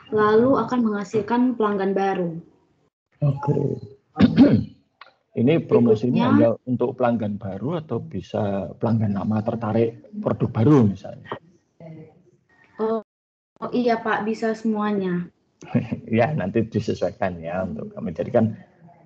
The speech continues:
Speaker 2: eh, iklan itu kan tidak hanya untuk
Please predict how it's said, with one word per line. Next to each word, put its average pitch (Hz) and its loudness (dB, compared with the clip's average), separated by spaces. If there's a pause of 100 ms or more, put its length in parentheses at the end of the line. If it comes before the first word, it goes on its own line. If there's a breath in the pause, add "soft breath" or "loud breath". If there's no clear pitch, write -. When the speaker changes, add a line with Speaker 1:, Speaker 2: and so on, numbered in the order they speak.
(100)
Speaker 2:
eh, 95 -8 (520)
iklan 123 2
itu 110 0
kan 135 -4 (260)
tidak 127 0
hanya 92 -6
untuk 92 -12